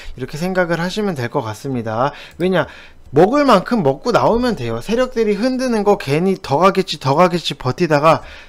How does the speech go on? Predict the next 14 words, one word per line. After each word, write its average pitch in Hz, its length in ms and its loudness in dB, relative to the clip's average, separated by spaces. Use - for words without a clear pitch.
진짜 208 680 -2
아무것도 269 460 -2
못 147 180 0
챙기고 226 420 2
나올 135 260 2
수 190 160 -8
있기 170 220 -6
때문에 160 500 -2
여러분들이 180 560 -4
생각했던 233 640 -6
것보다는 185 580 -4
좀 170 160 -12
살짝 226 480 -6
아래에서 147 680 -2